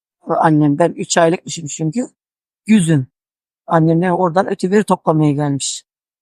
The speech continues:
Mısırlarımı topluyor. Mısırlar fırına atılır köyde. Yeşil fasulye fırına atarsın.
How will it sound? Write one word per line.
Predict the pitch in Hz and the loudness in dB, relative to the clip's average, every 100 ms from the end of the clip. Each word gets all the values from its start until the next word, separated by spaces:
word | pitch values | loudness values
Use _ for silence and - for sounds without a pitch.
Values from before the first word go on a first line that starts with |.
| _ | _
Mısırlarımı | 160 151 - 160 160 165 170 | 0 0 0 0 2 0 -2
topluyor. | 220 - 190 165 156 - - | -6 -6 0 2 2 -2 -12
Mısırlar | 156 - 165 170 160 | -10 -4 0 2 0
fırına | - 156 156 | -2 0 0
atılır | 143 - 156 | -2 -4 -6
köyde. | - 160 147 190 220 _ _ _ _ _ | -4 -4 0 2 0 _ _ _ _ _
Yeşil | 147 156 156 214 | 2 2 2 0
fasulye | 160 175 - 180 170 | 0 -2 -2 0 0
fırına | - 160 160 | 0 -4 -2
atarsın. | 156 - 156 - 240 240 | -2 -2 -2 0 2 2